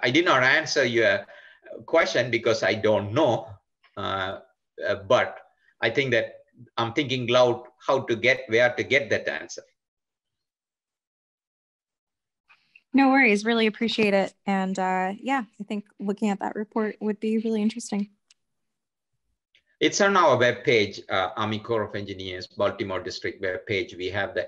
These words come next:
Speaker 1: entire, uh, the, the report out there. Uh, maybe at, at, uh, I will share the link to Anne, uh,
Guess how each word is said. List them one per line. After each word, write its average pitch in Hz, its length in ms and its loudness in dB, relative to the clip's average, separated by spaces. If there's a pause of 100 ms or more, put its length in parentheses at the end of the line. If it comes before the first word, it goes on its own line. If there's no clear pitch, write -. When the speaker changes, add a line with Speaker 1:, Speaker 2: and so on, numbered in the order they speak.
Speaker 1:
entire, 92 760 -2 (180)
uh, 87 260 -8 (340)
the, 92 280 -6
the 90 120 -6
report 98 420 -6 (120)
out 85 240 -8
there. 78 220 -8 (1120)
Uh, 92 160 -6
maybe 107 320 2
at, 101 200 0 (140)
at, - 160 -6 (140)
uh, 98 220 -2
I 104 120 0
will 101 200 -2
share 117 440 2
the 101 140 0
link 113 400 -2
to 110 240 -4
Anne, 107 560 0 (240)
uh, 92 280 -6